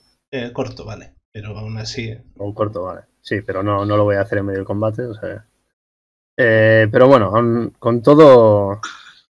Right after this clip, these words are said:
Speaker 2: porque ahora mismo no tengo, tengo la duda de si vamos a re-, a combatir o, o no, aunque parece que Drekara ya, ya va a ello, aprovechando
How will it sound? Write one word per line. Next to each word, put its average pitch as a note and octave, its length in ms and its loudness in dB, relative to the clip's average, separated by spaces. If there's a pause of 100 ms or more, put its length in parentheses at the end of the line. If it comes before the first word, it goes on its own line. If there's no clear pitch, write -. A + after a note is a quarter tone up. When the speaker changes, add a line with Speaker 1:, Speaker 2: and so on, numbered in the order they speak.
(460)
Speaker 2:
porque G#2+ 280 -2
ahora A#2+ 200 6
mismo B2 320 0
no A2+ 120 2
tengo, A2+ 680 2 (800)
tengo C3 160 4
la A#2 120 6
duda B2+ 300 6
de A2 160 0
si G#2 1000 -4 (160)
vamos G#2+ 440 -2
a G#2 120 0
re-, G2+ 380 -6
a F#2+ 480 -12 (120)
combatir G#2+ 640 -2
o, F#2+ 400 -6 (840)
o G#2 120 -2
no, B2+ 400 0 (540)
aunque G#2+ 220 -8
parece G2+ 320 -2
que G2+ 100 -2
Drekara G2 420 -2
ya, F#2+ 420 -6
ya G2+ 100 -2
va G2+ 120 -2
a G#2 40 -2
ello, G#2+ 240 -4 (540)
aprovechando G2 840 -6